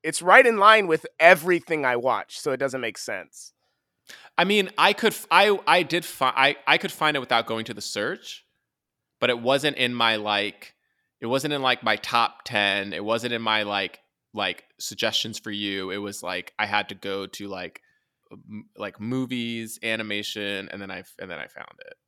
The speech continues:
Speaker 2: or some-,
Speaker 1: It
Speaker 2: or
Speaker 1: was in
Speaker 2: something
Speaker 1: the
Speaker 2: like
Speaker 1: top
Speaker 2: that.
Speaker 1: ten for me. It was number ten.
Speaker 2: Got
Speaker 1: It was
Speaker 2: it.
Speaker 1: number ten, but I was also
Speaker 2: Oh, that, that's
Speaker 1: surprised
Speaker 2: good.
Speaker 1: that it was number ten.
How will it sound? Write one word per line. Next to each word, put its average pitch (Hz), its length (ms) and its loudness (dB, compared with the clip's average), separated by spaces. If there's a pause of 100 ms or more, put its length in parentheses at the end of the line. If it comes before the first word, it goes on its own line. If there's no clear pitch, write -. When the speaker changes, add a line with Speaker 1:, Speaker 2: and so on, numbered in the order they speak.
Speaker 2:
or - 80 -18
some-, - 200 -10
Speaker 1:
It 147 60 0
Speaker 2:
or 185 60 2
Speaker 1:
was 214 120 -2
in 190 40 -2
Speaker 2:
something 196 100 -2
Speaker 1:
the 185 40 2
Speaker 2:
like 165 80 0
Speaker 1:
top 165 260 2
Speaker 2:
that. - 40 -16
Speaker 1:
ten 131 260 -4
for 107 120 -12
me. 87 440 -10
It 101 80 -8
was 113 160 -10
number 120 260 -6
ten. 98 220 -6
Speaker 2:
Got - 40 -6
Speaker 1:
It - 40 -10
was 110 80 -16
Speaker 2:
it. 127 40 -12
Speaker 1:
number 127 220 -4
ten, 85 500 -10 (120)
but 113 80 -4
I 131 60 4
was 151 120 0
also 147 180 6
Speaker 2:
Oh, 123 80 2
that, 110 120 -8
that's 113 60 0
Speaker 1:
surprised 120 380 2
Speaker 2:
good. - 180 -4
Speaker 1:
that 113 100 -8
it 107 80 -4
was 107 140 -10
number 104 260 -6
ten. 101 560 -8